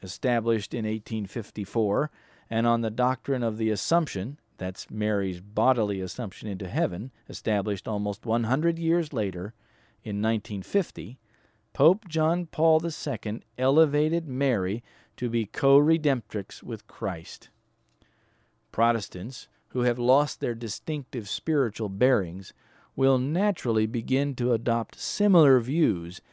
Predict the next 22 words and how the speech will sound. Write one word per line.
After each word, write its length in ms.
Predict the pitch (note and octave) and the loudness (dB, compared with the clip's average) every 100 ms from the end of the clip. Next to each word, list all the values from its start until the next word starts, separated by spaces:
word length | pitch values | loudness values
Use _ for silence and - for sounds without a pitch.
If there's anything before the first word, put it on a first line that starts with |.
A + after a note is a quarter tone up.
| _ _ - | _ _ -2
as 260 | A#2 G2+ | 0 0
the 100 | A#2 | -4
Pope 440 | - E3 B2+ - _ _ _ _ - | 0 2 2 0 _ _ _ _ -8
and 160 | G#2+ G#2 | -4 -4
the 100 | G2+ | -4
teachings 440 | - F3+ - C3 A2 | -2 -2 -2 -4 -4
of 200 | A2 - | -4 0
Rome 400 | B2 G#2+ F2 F#2 | 0 2 -2 -6
concerning 760 | G2 G2 - A#2 G#2+ G#2 G#2+ - | -8 -6 0 0 2 -2 -4 -8
Mary 640 | A2+ A#2 C3+ G#2 D#2 F2+ - - | -4 0 2 0 -2 -10 -14 -4
as 220 | A2 G2+ | -2 0
they 160 | G#2+ | 0
move 300 | G#2 G#2+ G#2 | 2 0 -2
closer 400 | - A2 F#2+ - | -2 -2 -2 -4
to 160 | F#2+ G#2 | -10 -8
unity. 640 | G2+ A2 G2 F2 - - - _ _ _ _ _ _ _ _ _ _ _ _ _ _ _ _ _ _ | -2 -2 -2 -6 -12 -18 -20 _ _ _ _ _ _ _ _ _ _ _ _ _ _ _ _ _ _
The 120 | - A2 | -2 2
doctrine 440 | B2 B2 - A#2+ | 4 2 0 -2
of 120 | G#2+ | -2
Mary 460 | A2+ B2+ B2+ D#3+ E3 | 0 2 2 2 0
is 160 | A2 | -4
a 120 | G#2+ | -6